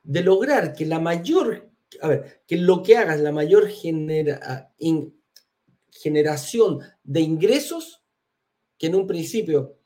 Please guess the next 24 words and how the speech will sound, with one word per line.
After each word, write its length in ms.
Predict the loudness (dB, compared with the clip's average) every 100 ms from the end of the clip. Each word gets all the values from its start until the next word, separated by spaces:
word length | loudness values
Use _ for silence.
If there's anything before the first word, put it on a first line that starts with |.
| _ _ _ _ _ _ _ -2
la 140 | 0
inversión 500 | 0 0 -4 -4 -4
inmobiliaria 460 | 0 0 0 -2 -2
pasaba 360 | -4 -4 -2
en 80 | -2
un 120 | -4
segundo 440 | -6 -4 -4 -2 0
plano, 260 | 0 -2 -8
a 80 | -8
que 100 | -8
pase 240 | -8 -10
a 40 |
ser 280 | -8 -8 -8 -16 _
la 180 | -2 -2
principal 840 | 0 -2 -2 -8 -4 -2 -2 -6 _
fuente 460 | _ -8 -8 -8 -12
de 80 | -10
ingresos 640 | -10 -10 -10 -12 -20 _ _ _ _ _
de 240 | 0 2
tu 240 | 2 0 0
vida. 420 | -2 -2 -6 -12 _ _ _ _ _ _ _ _ _ _ _ _ _ _ _ _ _ _ _ _ _ _
Así 320 | -12 -12 -8
de 60 | -10
simple. 420 | -10 -18 -20 _